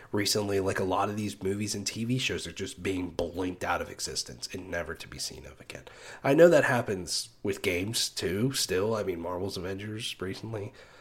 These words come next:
that, that's happened, but I just, as a consumer, I think you're a fucking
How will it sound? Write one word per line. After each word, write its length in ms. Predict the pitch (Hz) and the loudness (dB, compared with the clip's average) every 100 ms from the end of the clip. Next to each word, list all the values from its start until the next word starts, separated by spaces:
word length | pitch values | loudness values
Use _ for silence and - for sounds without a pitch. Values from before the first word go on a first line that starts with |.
| - - | -20 -4
that, 220 | 101 - - - | -4 -4 -12 -16
that's 160 | - - | -10 -6
happened, 380 | - - 95 | -6 -4 -6
but 260 | 87 85 - - - - - - - - - | -2 -2 -4 -18 -20 -20 -20 -20 -20 -20 0
I 80 | - | 2
just, 320 | 143 147 - - - - - - - - _ | 4 2 0 -10 -20 -20 -20 -20 -20 -20 _
as 220 | 139 165 | 4 6
a 60 | 151 | 4
consumer, 840 | - 139 131 - 156 139 117 - - - - | 2 0 2 4 4 6 6 2 -4 -20 0
I 100 | 135 | 2
think 400 | 135 160 139 - - - _ | 4 4 4 0 -14 -20 _
you're 300 | 143 123 113 | -2 0 2
a 60 | 98 | -2
fucking 440 | - 113 - 98 | 0 -2 0 -6